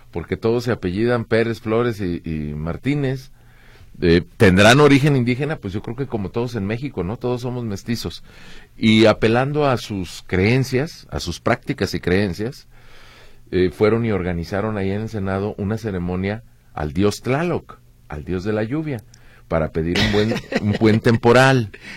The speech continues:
Speaker 2: Y le ofrecieron una
Speaker 1: Y le
Speaker 2: gallina.
Speaker 1: ofrecieron una gallina, y
Speaker 2: Hubieran
Speaker 1: ahí,
Speaker 2: llevado que sea un puerquito pa' que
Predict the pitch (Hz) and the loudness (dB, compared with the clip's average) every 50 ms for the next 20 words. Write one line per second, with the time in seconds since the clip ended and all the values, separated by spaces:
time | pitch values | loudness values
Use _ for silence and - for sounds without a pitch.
0 | - - - 156 151 156 160 151 147 160 156 131 160 175 175 185 185 165 180 180 | -12 0 0 2 4 4 2 2 4 2 2 4 4 4 6 6 4 2 2 2
1 | 190 196 202 104 101 85 95 101 95 104 104 98 98 104 104 107 107 113 110 107 | 2 4 6 6 4 4 4 4 4 4 4 4 2 0 0 0 0 0 0 0
2 | 117 113 110 120 139 151 160 147 - - 139 143 151 156 170 - 180 185 175 175 | 0 0 0 -2 -2 -2 -4 -4 0 2 2 4 4 4 4 4 4 4 4 6
3 | 185 202 196 - 160 202 196 190 180 - 214 202 185 160 - 175 170 165 - 202 | 4 4 2 0 2 2 2 2 2 2 4 4 4 2 0 -6 -6 -2 0 -2
4 | 196 185 196 180 165 - 170 160 151 147 135 131 | 0 2 0 -2 0 0 -2 -2 -2 -2 -4 -6